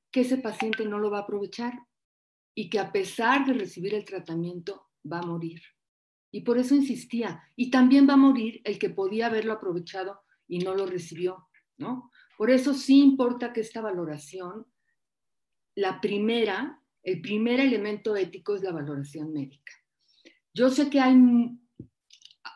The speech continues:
hay mucha dificultad en la sociedad en general en entender esto, ¿no? Por ahí decían, bueno, si llega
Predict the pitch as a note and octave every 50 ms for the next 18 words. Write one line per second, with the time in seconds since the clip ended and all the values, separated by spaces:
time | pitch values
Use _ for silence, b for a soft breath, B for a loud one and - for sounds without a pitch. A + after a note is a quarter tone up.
0 | _ _ _ - A3 B3 B3+ B3 A#3+ B3+ C4 C4+ C4+ C4 - C4+ C4 B3+ A3 G3+
1 | F#3 D3 - - _ _ _ _ _ _ _ _ - - A#3 - A#3 A3+ - -
2 | A3+ - - - B3 A#3 A#3 A#3+ A#3+ A#3+ A#3 A3 G3+ - - G#3 F3 - A3+ A#3
3 | B3+ C#4 C4+ C4+ C4+ A#3+ A3+ G#3+ A3 A#3 B3 B3 A#3 A3 G#3 - F#3+ F#3+ F#3+ G#3
4 | G#3+ A#3 A#3+ B3+ B3+ B3 - - - G3 D#3+ D3+ D3+ D3+ E3+ A3+ C#4 C#4+ C#4+ C#4
5 | - G#3 G3 G3 G3 G3+ G#3+ A3 A3 A#3 A#3 A3+ - - A3+ A3 A3 G#3 A3 A3
6 | A3+ A3 - G3+ F3+ E3+ G3+ G3+ G#3 A3+ A3+ A3+ A3